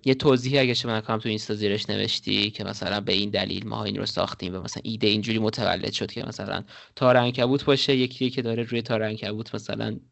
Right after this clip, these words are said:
میپره مثل تخته پرش و اینا. و خیلی با این، اه، روند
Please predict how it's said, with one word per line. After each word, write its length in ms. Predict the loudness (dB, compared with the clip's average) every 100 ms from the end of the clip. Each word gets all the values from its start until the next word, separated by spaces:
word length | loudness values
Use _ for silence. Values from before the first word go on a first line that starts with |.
| -6
میپره 580 | -6 -6 0 2 2 0
مثل 260 | -4 -2 -4
تخته 400 | -2 -4 -2 -2
پرش 380 | -2 -2 -2 -2
و 20 |
اینا. 300 | -2 -4 -6 -10 -20 -20 -20 -20 -2
و 220 | 2 2 0 -8
خیلی 680 | -6 6 8 8 8 8 8
با 240 | 6 4
این، 400 | 4 2 0 -2 _ _ _ _ _ -6
اه، 360 | -2 0 0 -2
روند 920 | 2 4 6 6 6 6 6 6 2